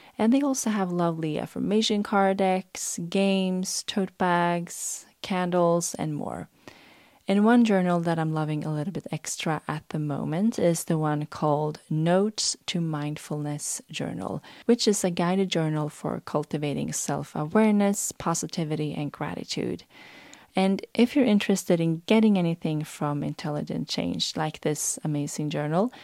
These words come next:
you get ten percent off if you use the code health by M and buy anything from their website, intelligent change dot com.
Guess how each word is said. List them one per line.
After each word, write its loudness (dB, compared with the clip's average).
you 6
get 2
ten 0
percent 0
off 0
if -2
you 2
use -2
the -14
code -4
health -2
by -4
M -4
and -2
buy -4
anything 0
from -6
their -6
website, -4
intelligent -2
change -6
dot -10
com. -6